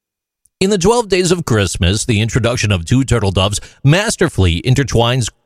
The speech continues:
Christian themes of purity and sacrifice with universally relatable motifs and enduring love and loyalty. This blending of religious symbolism with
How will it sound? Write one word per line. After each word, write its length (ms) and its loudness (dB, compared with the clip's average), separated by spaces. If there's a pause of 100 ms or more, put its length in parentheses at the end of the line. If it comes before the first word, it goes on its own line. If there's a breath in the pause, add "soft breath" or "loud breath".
(120)
Christian 460 0
themes 320 0
of 120 0
purity 380 0
and 100 0
sacrifice 600 0 (400 soft breath)
with 320 0 (100)
universally 1000 0
relatable 600 2
motifs 720 -2 (460)
and 340 -2 (280)
enduring 580 2
love 580 0 (380)
and 240 2
loyalty. 560 0 (1000)
This 320 -2
blending 440 0
of 120 0
religious 460 2
symbolism 600 2
with 240 0